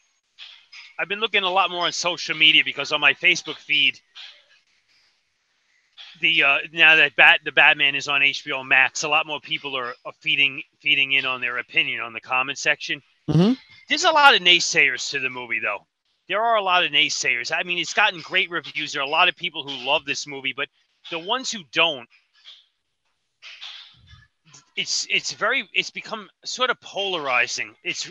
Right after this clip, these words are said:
Speaker 1: it's, to some people, it's just way too dark.
Speaker 2: Yeah.
Speaker 1: And, and no,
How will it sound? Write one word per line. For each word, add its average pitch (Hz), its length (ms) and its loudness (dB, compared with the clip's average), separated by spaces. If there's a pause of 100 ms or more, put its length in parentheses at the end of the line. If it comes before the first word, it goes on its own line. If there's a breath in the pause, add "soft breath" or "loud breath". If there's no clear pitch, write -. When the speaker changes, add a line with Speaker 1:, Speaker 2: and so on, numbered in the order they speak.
(100)
Speaker 1:
it's, - 240 -10
to 185 100 -8
some 247 240 -4
people, 175 300 -6
it's - 180 -10
just 160 240 -8
way 147 180 0
too 147 220 -14
dark. 110 540 -12 (440)
Speaker 2:
Yeah. 175 340 10
Speaker 1:
And, 139 240 2
and 151 140 -10
no, 180 180 -4